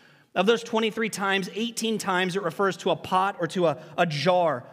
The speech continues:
of some capacity, a clay pot or a clay jar. But often when referencing a clay pot or a c-, clay jar, it's a metaphor of a human being.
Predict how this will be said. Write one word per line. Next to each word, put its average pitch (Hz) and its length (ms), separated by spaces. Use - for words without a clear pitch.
of 156 100
some 160 220
capacity, 143 640
a - 60
clay 196 240
pot 180 320
or 175 80
a 147 60
clay 160 360
jar. 143 440
But 214 160
often 208 580
when 196 140
referencing 220 540
a 170 40
clay 214 300
pot 202 420
or 180 120
a 160 120
c-, - 100
clay 196 200
jar, 170 480
it's 214 180
a 196 300
metaphor 202 760
of 190 120
a 190 40
human 214 600
being. 165 360